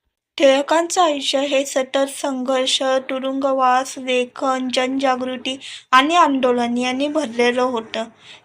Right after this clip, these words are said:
त्यांनी जेव्हा "स्वराज्य हा माझा जन्मसिद्ध हक्क आहे" हा घोष दिला, तेव्हा हा फक्त शब्दांचा नारा नव्हता,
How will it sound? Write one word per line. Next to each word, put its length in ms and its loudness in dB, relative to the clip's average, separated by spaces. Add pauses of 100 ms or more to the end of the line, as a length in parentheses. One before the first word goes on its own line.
(100)
त्यांनी 340 4
जेव्हा 320 6
"स्वराज्य 560 2
हा 200 2
माझा 340 0
जन्मसिद्ध 680 0
हक्क 380 4
आहे" 380 4 (460)
हा 140 8
घोष 440 4
दिला, 480 4 (480)
तेव्हा 320 8
हा 180 6
फक्त 420 0
शब्दांचा 680 2
नारा 380 4
नव्हता, 440 -2